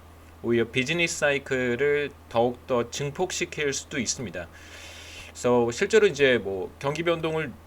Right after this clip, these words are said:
누그러뜨리는, 어테뉴에이트 하는 그러한, 어, 정부의 재정 정책을 우리가 카운터 시클리컬, 예, 피스컬 팔러시라고 한다고 이야기를 했었고요. 세 가지 형태도 우리가, 아, 살펴봤습니다.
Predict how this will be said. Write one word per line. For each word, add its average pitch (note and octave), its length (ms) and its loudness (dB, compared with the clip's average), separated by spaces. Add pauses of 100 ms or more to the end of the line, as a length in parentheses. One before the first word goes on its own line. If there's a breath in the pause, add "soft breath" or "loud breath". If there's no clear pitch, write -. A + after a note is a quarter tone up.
누그러뜨리는, C#3+ 880 0
어테뉴에이트 D3+ 760 -2
하는 B2 200 -4
그러한, G#2 600 0
어, E2 500 -10
정부의 G#2 640 0 (320 loud breath)
재정 B2+ 380 -2
정책을 A2+ 440 -2
우리가 F#2+ 360 -2
카운터 E3+ 320 -2
시클리컬, C3+ 560 -2 (420)
예, D#2+ 340 -10
피스컬 E3+ 360 0
팔러시라고 B2+ 540 0
한다고 A2 340 -4
이야기를 F2 340 -6
했었고요. G2 480 -8 (480 loud breath)
세 - 180 0
가지 E3 260 2
형태도 C#3 480 -4
우리가, F#2 460 -2
아, E2 180 -8
살펴봤습니다. G2+ 840 -4